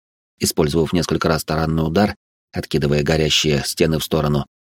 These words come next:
я спустился. Как говорил наставник Герлон, добычи много не бывает, тем более, если среди них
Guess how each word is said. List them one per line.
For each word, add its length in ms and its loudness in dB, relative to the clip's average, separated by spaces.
я 140 -2
спустился. 640 0
Как 160 2
говорил 380 6
наставник 540 4
Герлон, 480 4
добычи 360 2
много 300 2
не 80 2
бывает, 480 0
тем 200 -2
более, 340 4
если 260 0
среди 260 2
них 300 2